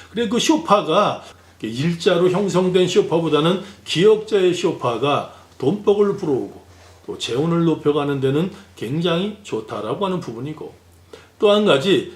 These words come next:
소파 위에 우리는 탁자 같은 거 놓잖아요. 이 탁자가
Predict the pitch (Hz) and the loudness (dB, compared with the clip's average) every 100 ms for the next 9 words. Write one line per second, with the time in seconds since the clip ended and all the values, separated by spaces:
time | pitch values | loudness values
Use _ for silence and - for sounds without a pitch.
0 | - 302 269 240 233 233 226 208 208 202 | -2 0 2 4 4 4 0 2 2 0
1 | - - 277 226 - 214 170 127 151 156 | -4 0 2 2 2 0 0 0 0 0
2 | 143 117 180 - - 131 151 - - - | 0 -2 -6 -8 -12 -6 -4 -6 -10 0
3 | 185 131 175 - - | 0 2 0 0 -8